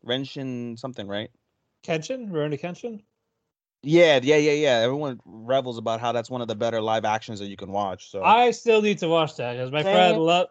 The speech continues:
Speaker 2: my friend loves Rurouni Kenshin, so, and he said he
Speaker 1: Same.
Speaker 2: loved it, so
Speaker 1: I haven't seen the anime, so I can't, I can't compare it. But it is
Speaker 2: Uh,
Speaker 1: something that I would want.
Speaker 2: that is, yeah, the anime is great.
Speaker 1: True.
Speaker 2: This, uh, unfortunately, the creator had issues we're not gonna talk about here. <laughs>
Speaker 1: Oh.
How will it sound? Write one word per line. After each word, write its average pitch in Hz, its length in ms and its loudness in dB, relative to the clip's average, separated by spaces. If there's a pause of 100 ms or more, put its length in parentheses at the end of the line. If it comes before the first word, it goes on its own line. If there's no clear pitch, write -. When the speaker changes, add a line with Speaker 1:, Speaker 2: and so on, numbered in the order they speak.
Speaker 2:
my 160 160 0
friend 180 240 2
loves 175 160 4
Rurouni 151 320 -2
Kenshin, 131 560 -8
so, - 160 -12
and 127 240 -6
he 135 140 -8
said 143 180 -6
he 139 60 -2
Speaker 1:
Same. 135 340 0
Speaker 2:
loved 120 180 -12
it, - 40 -20
so 120 280 -8
Speaker 1:
I 185 120 8
haven't 202 200 4
seen 180 160 -6
the 143 120 -4
anime, 123 260 -6
so 117 100 -10
I 117 60 -6
can't, 135 320 -14
I 123 160 -10
can't 147 220 -16
compare 117 420 -8
it. 87 100 -14
But 107 200 -8
it 135 100 -6
is 151 60 -4
Speaker 2:
Uh, - 20 -14
Speaker 1:
something 131 360 -10
that 107 100 -2
I 110 100 0
would 104 180 -6
want. 107 120 -8
Speaker 2:
that 311 200 2
is, 185 280 2
yeah, 127 180 -10
the 139 120 -4
anime 262 200 -2
is 160 140 -6
great. 113 320 -14 (500)
Speaker 1:
True. 117 240 -2
Speaker 2:
This, 165 300 0
uh, 156 240 0
unfortunately, 165 340 -4
the 151 180 -6
creator 143 400 -2
had 131 400 -4 (800)
issues 226 280 4
we're 208 80 0
not 202 100 2
gonna 180 140 0
talk 165 200 -2
about 147 220 -4
here. 170 160 -2 (400)
<laughs> - 340 -20
Speaker 1:
Oh. 110 840 2